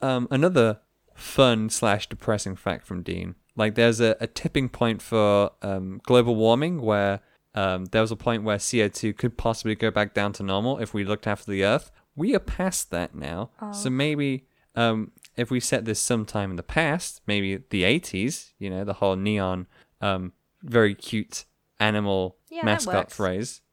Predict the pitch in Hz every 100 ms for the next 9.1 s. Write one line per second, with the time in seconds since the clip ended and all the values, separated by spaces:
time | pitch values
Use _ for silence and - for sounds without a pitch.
0 | _ _ 110 92 117 - _ _ - 104
1 | 98 101 - _ _ - 113 131 123 117
2 | 113 110 107 110 107 107 104 - 117 -
3 | 107 98 104 117 107 101 101 92 - 135
4 | 117 98 110 - - - 104 101 101 98
5 | - _ _ - 104 101 95 - _ 147
6 | 139 - _ _ _ 123 123 - - 151
7 | 156 156 156 147 143 151 143 107 - 226
8 | 202 185 190 _ - 127 117 110 - 113